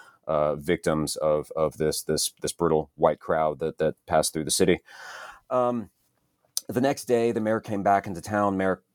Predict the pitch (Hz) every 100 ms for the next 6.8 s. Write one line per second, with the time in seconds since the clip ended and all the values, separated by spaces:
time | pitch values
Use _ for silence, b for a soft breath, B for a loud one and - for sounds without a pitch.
0 | _ - 101 110 98 101 98 95 104 87
1 | 98 92 92 87 - 101 101 98 98 -
2 | 92 92 92 87 - 92 90 95 87 80
3 | 110 113 - 92 95 87 87 - 87 82
4 | 90 98 101 92 90 - 82 95 90 85
5 | - 95 92 - 82 76 73 - 85 80
6 | 87 82 - - 85 82 80 78